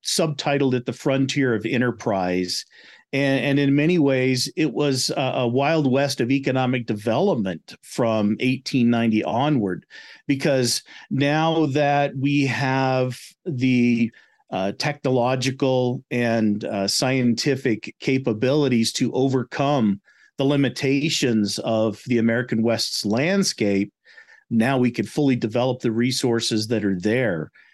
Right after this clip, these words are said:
And this really isn't possible till after the Civil War. We, we get into the era that, uh, some historians refer to as the Second Industrial Revolution. And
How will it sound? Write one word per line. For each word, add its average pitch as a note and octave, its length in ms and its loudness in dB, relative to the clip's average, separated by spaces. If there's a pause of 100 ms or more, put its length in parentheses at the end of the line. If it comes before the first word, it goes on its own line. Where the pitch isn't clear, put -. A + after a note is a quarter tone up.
(500)
And C3 760 0 (520)
this F#3 560 -2 (720)
really A3 360 4
isn't C3 240 0
possible C3+ 440 0
till A#2+ 180 0
after B2 280 0
the A2+ 100 -2
Civil A#2 420 0
War. G#2+ 460 2 (180)
We, A#2+ 380 2 (220)
we C#3 160 2
get D3+ 180 2
into E3 240 0
the C#3+ 180 2
era C3 240 0
that, B2 260 0 (200)
uh, A#2 160 -2
some D#3 240 0
historians C3 500 0
refer B2 340 0
to B2+ 140 2
as A2 100 0
the G#2+ 80 -2
Second A#2+ 360 0
Industrial A2 500 0
Revolution. G#2+ 880 0 (760)
And C#3 640 0